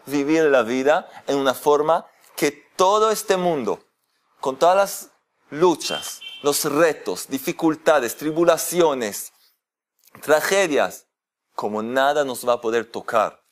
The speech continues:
como podemos ser fuerte, fuertes y poder sobrepasar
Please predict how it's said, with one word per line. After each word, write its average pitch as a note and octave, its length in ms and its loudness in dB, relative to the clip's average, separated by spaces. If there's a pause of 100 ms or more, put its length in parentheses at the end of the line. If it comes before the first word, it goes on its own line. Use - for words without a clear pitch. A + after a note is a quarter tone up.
(320)
como G#2+ 200 -2
podemos C3+ 360 -2
ser D3 180 2
fuerte, F3 920 0 (460)
fuertes F#3+ 880 0 (600)
y B2+ 80 -4
poder D3 720 2 (480)
sobrepasar C3+ 1040 -2